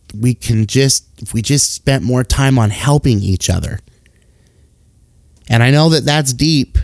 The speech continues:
I know you're, you guys can be saying, "Well, yeah, Josh, but what about the people that don't contribute anything?" And, well, we'd have to figure that out. But it's, it's a workable problem.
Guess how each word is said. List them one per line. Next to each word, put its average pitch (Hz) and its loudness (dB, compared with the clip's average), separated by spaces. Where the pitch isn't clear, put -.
I 107 2
know 120 4
you're, 127 4
you 113 -2
guys 120 2
can 113 -4
be 110 -2
saying, 113 0
"Well, 101 4
yeah, 101 2
Josh, 90 -4
but - -8
what 110 -2
about 107 -4
the - -8
people 113 -2
that - -6
don't 120 -2
contribute 113 -2
anything?" 123 0
And, 101 -2
well, 143 2
we'd 123 2
have 151 0
to 151 -2
figure 165 0
that 170 2
out. 190 0
But 143 0
it's, - -2
it's 151 0
a 151 2
workable 147 2
problem. 151 -4